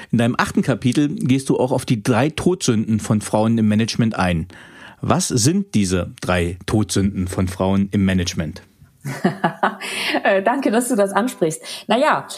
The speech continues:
Speaker 2: ich selber bin ja Frau im Management gewesen und habe auch viele Geschichten, äh, von anderen, ähm,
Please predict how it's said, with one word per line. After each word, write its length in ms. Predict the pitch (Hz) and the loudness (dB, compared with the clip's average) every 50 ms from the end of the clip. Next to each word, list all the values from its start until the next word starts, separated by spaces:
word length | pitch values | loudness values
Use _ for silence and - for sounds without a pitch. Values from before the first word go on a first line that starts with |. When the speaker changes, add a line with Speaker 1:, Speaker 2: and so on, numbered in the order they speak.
| - | -4
Speaker 2:
ich 160 | - - 202 | -2 -2 0
selber 300 | - - 240 254 277 262 | 2 2 2 2 2 2
bin 120 | 254 269 262 | 2 2 2
ja 140 | 269 262 254 | 2 2 0
Frau 300 | 262 - 214 233 254 220 | 0 0 0 2 2 2
im 80 | 220 | 2
Management 460 | 226 233 226 247 240 240 - 240 226 | 2 2 0 0 -2 -2 -4 -4 -2
gewesen 440 | 226 226 190 190 208 220 226 226 233 | -2 0 0 2 2 0 0 -2 -2
und 180 | 190 190 196 196 | 0 -2 0 0
habe 160 | 208 202 202 | 0 0 0
auch 120 | 196 196 | -2 -4
viele 280 | - - 220 226 233 220 | -2 -4 -2 0 0 0
Geschichten, 600 | 196 202 190 - 214 214 214 - 196 190 190 190 - - - - | 0 -2 -2 -2 -4 -4 -2 0 0 0 0 -2 -8 -20 -20 -6
äh, 300 | - - 180 175 175 170 | -2 0 2 2 0 0
von 220 | - - 185 175 | 0 0 -2 0
anderen, 640 | - - 175 214 220 202 190 190 185 185 180 180 - - | 2 0 2 2 2 2 2 2 2 2 0 0 -2 -4
ähm, 520 | - 165 165 160 160 156 156 156 156 156 | -4 -4 -2 -2 -2 -4 -4 -6 -8 -10